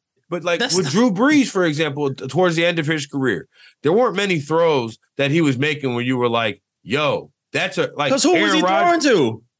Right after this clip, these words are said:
Speaker 1: But look, Aaron Rodgers, for example, makes, made a throw to Jared Cook.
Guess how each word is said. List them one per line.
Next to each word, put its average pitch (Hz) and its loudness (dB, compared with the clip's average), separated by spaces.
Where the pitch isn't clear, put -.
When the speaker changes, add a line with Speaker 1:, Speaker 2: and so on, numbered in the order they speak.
Speaker 1:
But 151 0
look, 180 -2
Aaron 190 0
Rodgers, 165 0
for 147 2
example, 127 -2
makes, 143 -4
made 147 -2
a 147 0
throw 156 2
to 143 0
Jared 147 -2
Cook. 180 0